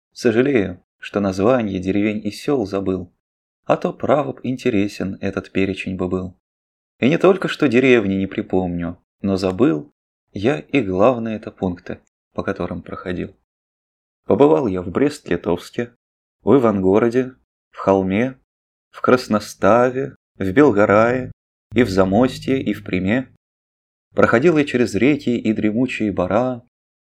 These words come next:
через панские фольварки и лесные хутора.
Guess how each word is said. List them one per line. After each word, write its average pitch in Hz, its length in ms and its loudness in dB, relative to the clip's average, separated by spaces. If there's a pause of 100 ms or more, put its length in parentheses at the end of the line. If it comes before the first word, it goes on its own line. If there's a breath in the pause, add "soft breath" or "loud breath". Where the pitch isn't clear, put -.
(120)
через - 320 0
панские 139 480 0
фольварки 110 800 0 (340)
и 101 100 -2
лесные 110 460 -2
хутора. 104 580 -4